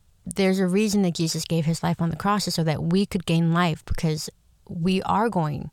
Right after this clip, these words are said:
to fail at times. We are going to fall short. We are going to struggle. But it's all about where our heart lies, our wanting to do better, even if we fail, wanting to draw closer to God, even if we fail.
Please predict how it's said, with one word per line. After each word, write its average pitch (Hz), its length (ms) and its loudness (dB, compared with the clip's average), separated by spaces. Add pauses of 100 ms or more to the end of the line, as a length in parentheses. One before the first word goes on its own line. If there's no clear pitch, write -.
(140)
to 175 100 -6
fail 139 320 -6
at - 100 -10
times. - 320 -6
We 175 100 0
are 196 220 2
going 190 220 2
to 160 40 0
fall 147 240 -4
short. 151 300 -6
We 180 100 0
are 208 180 4
going 175 280 2
to 156 60 0
struggle. - 500 -4 (1040)
But 196 260 2
it's 208 240 0
all 226 200 4
about 190 500 0
where 185 220 2
our 160 160 2
heart - 400 -2
lies, - 460 -8 (340)
our 180 540 4 (760)
wanting 202 420 4
to 185 120 -2
do 175 180 -2
better, 160 440 -2
even 185 260 2
if 170 240 0
we 165 120 0
fail, - 500 -6 (400)
wanting 185 500 4
to 180 220 -2
draw 165 240 2
closer 170 340 -2
to 160 80 -4
God, 160 300 -2
even 180 340 -2
if 170 180 -4
we 165 100 -4
fail. - 380 -6